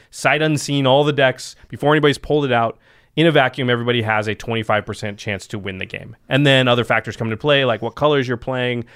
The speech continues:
how expensive your deck is, do you get a turn one Sol Ring, uh, do you go first or not? All that stuff affects your win percentage. And the expensive deck in the pod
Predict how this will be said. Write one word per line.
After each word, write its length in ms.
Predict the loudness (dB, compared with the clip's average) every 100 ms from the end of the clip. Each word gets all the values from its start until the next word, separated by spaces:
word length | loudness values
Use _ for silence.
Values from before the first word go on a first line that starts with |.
| -6
how 100 | -2
expensive 380 | 0 0 -4 -4
your 80 | -4
deck 240 | 0 0
is, 160 | 0 -2
do 80 | -2
you 80 | 0
get 100 | 0
a 40 |
turn 240 | 0 -2
one 120 | -2 -4
Sol 360 | 0 2 2
Ring, 400 | 2 0 -2 -4 -10 -20 _
uh, 260 | 0 2 0
do 160 | -2 -2
you 100 | 2
go 140 | 2
first 340 | 4 2 2
or 80 | 0
not? 320 | 0 0 0 2
All 120 | 4
that 180 | 4 2
stuff 400 | 0 2 2 0 -12 _
affects 400 | -8 2 2 2
your 80 | -4
win 160 | -2 -4
percentage. 400 | -4 -2 -2 0 -2
And 160 | 0
the 100 | -2
expensive 640 | -4 -4 0 0 2 -2 2
deck 260 | 2 2
in 160 | 0 -2
the 60 | 0
pod 460 | 2 4 4 2